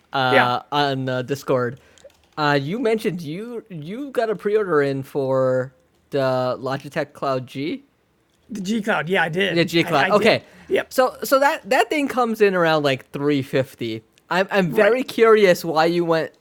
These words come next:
Speaker 1: that route versus, like, a
Speaker 2: Sure.
Speaker 1: Steam Deck.
Speaker 2: So the reason I went with that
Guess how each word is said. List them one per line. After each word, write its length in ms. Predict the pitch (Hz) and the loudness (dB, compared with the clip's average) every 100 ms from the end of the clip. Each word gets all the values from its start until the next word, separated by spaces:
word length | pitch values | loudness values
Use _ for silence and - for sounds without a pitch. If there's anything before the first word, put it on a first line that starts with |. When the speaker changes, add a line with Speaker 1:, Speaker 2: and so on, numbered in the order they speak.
| - 139 - | -20 -14 -2
Speaker 1:
that 280 | 139 139 - | 2 2 0
route 420 | 139 127 127 120 - | -2 0 0 -2 -6
versus, 340 | 123 127 123 | -4 -2 -2
like, 120 | 131 | -4
a 60 | 127 | -6
Speaker 2:
Sure. 300 | - - 131 | -6 0 0
Speaker 1:
Steam 120 | 120 | -2
Deck. 200 | 117 117 | -8 -4
Speaker 2:
So 240 | - - - - | 2 2 0 -10
the 200 | 151 214 | -2 2
reason 360 | 208 208 302 - | 4 4 2 0
I 80 | 240 | -2
went 160 | 220 | -2
with 140 | 247 - | -2 -4
that 300 | 180 170 - | 0 0 -2